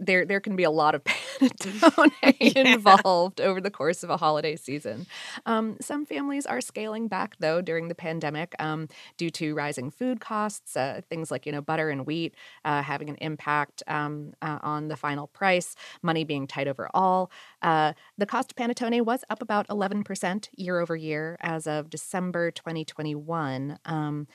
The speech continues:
Speaker 1: adding, like, a euro or two to the price tag of each cake. Um, though at the same time, um, the l-, high-end panettone production was on the rise. Like, bakeries were making more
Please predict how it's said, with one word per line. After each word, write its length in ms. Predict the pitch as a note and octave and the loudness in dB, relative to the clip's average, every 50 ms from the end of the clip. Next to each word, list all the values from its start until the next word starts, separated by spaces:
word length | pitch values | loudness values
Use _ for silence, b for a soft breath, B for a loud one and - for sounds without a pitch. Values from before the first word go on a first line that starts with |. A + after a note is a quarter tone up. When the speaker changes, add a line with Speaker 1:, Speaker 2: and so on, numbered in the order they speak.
| b b b b | b b b b
Speaker 1:
adding, 280 | E3 E3 E3 E3 F3 | 0 2 2 0 0
like, 140 | E3+ E3 - | -2 -4 -4
a 60 | D#3+ | -4
euro 500 | E3+ E3+ E3 F3 F3 F3+ F3+ F3+ F3+ F3+ F3+ | -4 -4 -2 0 0 0 0 0 0 -2 -2
or 140 | - F3+ F3 | -4 -6 -8
two 280 | - - F#3 F3+ F3+ | -8 -8 -8 -8 -8
to 100 | - F3 E3+ | -8 -10 -12
the 60 | - | -8
price 280 | - D#3+ D#3 D#3+ - | -6 -4 -4 -4 -4
tag 320 | - - E3 D#3 D#3 D#3 D#3+ | -8 -8 -6 -6 -6 -6 -8
of 80 | - | -10
each 240 | - C#3+ C#3+ - - | -10 -10 -10 -10 -10
cake. 380 | - - F#3+ F#3+ F#3 - - - b b b b b b | -10 -8 -8 -8 -8 -8 -12 -20 b b b b b b
Um, 340 | F3 E3+ E3+ E3+ E3+ E3+ E3 b b b b b b b b b b b b | -2 0 0 0 0 -2 -6 b b b b b b b b b b b b
though 200 | A3 C4 C#4+ C#4+ D4 | 4 6 6 8 6
at 80 | - | 6
the 60 | C#4 B3+ | 4 0
same 240 | - D4+ E4+ E4 | 0 -2 -2 -2
time, 500 | D4+ C4 C#4+ D4 B3 A3 G#3 F#3+ F#3 F3 - - | 0 0 2 2 4 4 2 2 0 -2 -2 -2
um, 520 | F3+ F3 E3+ E3+ E3+ E3 D#3+ D3+ D3+ - - _ _ _ _ _ _ _ _ _ _ | 0 0 0 -2 -2 -4 -6 -8 -10 -14 -18 _ _ _ _ _ _ _ _ _ _
the 760 | - G3 F#3+ F#3 F#3 F3+ F3+ F3 F3 E3+ - - D#2 - - - D3+ C#3+ | -8 -4 0 0 2 2 2 2 2 0 -2 -6 -8 -10 -10 -12 -10 -12
l-, 60 | - - - | -10 -8 -8
high-end 680 | - - A#3+ A#3 G#3+ A3 G#3+ G3 F#3 F3+ E3+ E3+ - - _ _ _ _ - | -6 -2 0 2 2 2 2 2 0 0 -2 -4 -6 -8 _ _ _ _ -6
panettone 560 | F#3 F3 E3+ - - F3 E3+ E3 D#3 D3+ D3+ - _ _ - | -4 -4 -4 -2 -2 -2 0 0 0 -2 -2 -6 _ _ -8
production 840 | - E3+ E3 F3 E3+ - - - F3 D#3 D3 D3 D3 C#3+ D3 D3 - _ _ _ _ E3+ | -8 -4 -2 -2 -2 -2 -2 -2 -2 0 0 -2 -4 -6 -8 -10 -14 _ _ _ _ -8
was 640 | E3+ D#3+ D#3 D3 D3 D3 D3 D#3+ D#3 D3+ - - - | -2 0 0 2 0 -2 -4 -6 -10 -12 -12 -8 -4
on 200 | E3+ D#3 D3 D3 | -4 -2 -2 -2
the 100 | C#3+ C3+ | -4 -4
rise. 460 | C3+ C3+ B2+ A2 E2+ C#2+ D#2 D3+ - - | -4 -2 -2 -2 -4 -6 -8 -10 -8 -8
Like, 140 | D3+ C#3+ - - | -8 -8 -8 -6
bakeries 520 | D3 C#3+ C#3+ - D#3 D3 C#3+ C#3+ C#3 - | -4 -4 -4 -4 -4 -4 -4 -4 -6 -6
were 100 | D3 C#3+ | -4 -4
making 420 | D3 C#3 C#3 C3+ D3 C#3 C#3 C#3 C#3+ | -4 -4 -4 -6 -6 -8 -6 -6 -6
more 600 | D3 D3 C#3+ C#3+ C#3 C3+ B2 A2+ A2+ G2+ C3 | -4 -4 -4 -4 -2 -4 -4 -4 -6 -8 -10